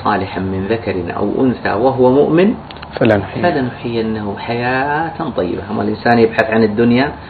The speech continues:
Speaker 1: والحياة الطيبة، الله عز وجل بين أنها في الدين: "من عمل صالحا من ذكر أو أنثى وهو مؤمن فلنحيينه حياة طيبة". هذا في الدنيا.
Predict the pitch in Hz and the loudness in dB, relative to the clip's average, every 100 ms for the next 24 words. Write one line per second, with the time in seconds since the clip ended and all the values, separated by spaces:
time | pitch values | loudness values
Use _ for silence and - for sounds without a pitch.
0 | - - - 120 120 110 123 120 131 170 | -4 -2 4 6 8 6 6 6 8 8
1 | 180 - - - - - - - - - | 4 -2 -16 -14 -14 -16 -18 -18 -18 -18
2 | - - 127 123 117 113 120 117 107 104 | -16 -4 2 2 2 2 2 0 -2 4
3 | 151 190 202 196 - 139 117 110 - 98 | 6 8 8 6 4 2 2 0 -4 -4
4 | 101 123 92 - - - - - - - | 2 4 2 -4 -16 -18 -18 -18 -18 -18
5 | - - - - - 101 98 110 98 87 | -16 -16 -16 -18 -8 -6 -2 0 0 0
6 | 101 98 92 92 92 95 95 87 92 - | 2 2 0 -4 -2 -2 -2 -4 -4 -4
7 | 101 110 104 98 98 95 110 127 147 175 | -2 -2 0 0 0 0 -2 -2 -2 -2
8 | 202 - - 120 147 98 - 104 101 98 | -4 -10 -6 -2 -2 -4 -4 -2 0 0
9 | 98 208 - - - - - 104 110 123 | 0 -4 -10 -14 -12 -10 -4 0 2 4
10 | 143 147 131 113 98 90 85 98 107 107 | 4 2 0 2 4 2 2 0 0 0
11 | 101 127 110 87 | 4 4 4 2